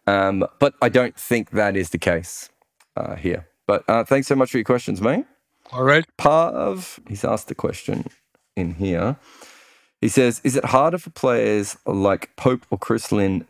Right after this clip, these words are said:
Speaker 1: to develop technique against spin? It's something that's ignored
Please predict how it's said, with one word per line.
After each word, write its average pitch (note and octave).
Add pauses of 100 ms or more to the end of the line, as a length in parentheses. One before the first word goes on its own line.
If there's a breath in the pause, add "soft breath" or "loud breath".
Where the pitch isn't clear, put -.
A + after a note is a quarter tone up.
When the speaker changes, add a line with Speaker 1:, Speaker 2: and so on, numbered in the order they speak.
(120)
Speaker 1:
to A#2
develop G#2+
technique G2+
against F2+
spin? G2
It's -
something A#2
that's G2+
ignored G#2+